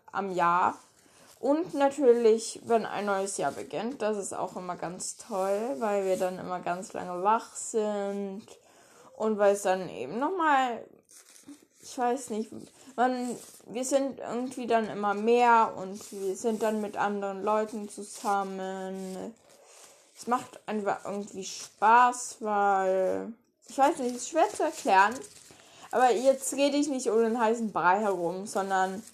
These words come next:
wir fangen einfach mit der Geschichte an. So, und hier hab ich die Seite. So. Kapitel fünf.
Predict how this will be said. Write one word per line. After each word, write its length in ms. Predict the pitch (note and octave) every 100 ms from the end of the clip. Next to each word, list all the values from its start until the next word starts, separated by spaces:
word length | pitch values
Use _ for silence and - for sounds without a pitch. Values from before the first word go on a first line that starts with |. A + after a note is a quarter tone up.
| _ _ _ _ -
wir 120 | C4+
fangen 260 | - C#4 C4
einfach 520 | - B3 A#3+ C#4 A#3
mit 180 | A3 G#3+
der 140 | A3
Geschichte 720 | G#3 G#3+ A#3 - - A3 F#3+ -
an. 400 | E3+ A3 C4 G#4+ B4+ - - _ - _ _ _ _ _ _ _ - - _ _ - - _ _ _
So, 880 | - - - G3+ G#3 A#3+ C#4+ D4+ - -
und 400 | A3 G#3+ G3 - - - - - - - - - -
hier 800 | A#3 A#3 A#3+ A#3+ A#3 A3+ A3+ A3+ - _ - - - -
hab 180 | G3 F#3+ - - -
ich 100 | G3+ - - -
die 80 |
Seite. 480 | A3 F#3+ G3 - G#3+
So. 240 | - G3 - _ _ _ - - _ _ _ _ _
Kapitel 500 | - B3+ F4 F#4 E4
fünf. 400 | - E4 G#3+ D#3